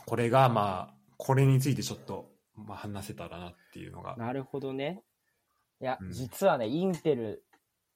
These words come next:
Speaker 2: はね、これすごい個人的な話になっちゃっていいっすか？
Speaker 1: はい。
Speaker 2: 俺初めてサッカーのユニフォーム、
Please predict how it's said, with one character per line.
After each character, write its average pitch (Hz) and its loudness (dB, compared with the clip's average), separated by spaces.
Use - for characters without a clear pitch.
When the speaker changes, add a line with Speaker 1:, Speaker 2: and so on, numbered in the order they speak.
Speaker 2:
は 110 -4
ね、 98 -8
こ 127 -6
れ 120 -4
す 151 -6
ご 135 -2
い 104 -8
個 139 -6
人 147 -4
的 156 -4
な 151 0
話 160 0
に 156 -2
な 110 -2
っ 107 -8
ち - -14
ゃ - -8
っ - -20
て 101 -6
い - -2
い - -2
っ - -12
す - -16
か？ - -12
Speaker 1:
は 107 0
い。 87 -8
Speaker 2:
俺 117 -6
初 165 -2
め 254 2
て 165 2
サ - -10
ッ - -8
カ 180 6
ー - 2
の 135 -2
ユ 139 2
ニ 165 0
フ 135 -4
ォ 120 -2
ー - -4
ム、 104 -4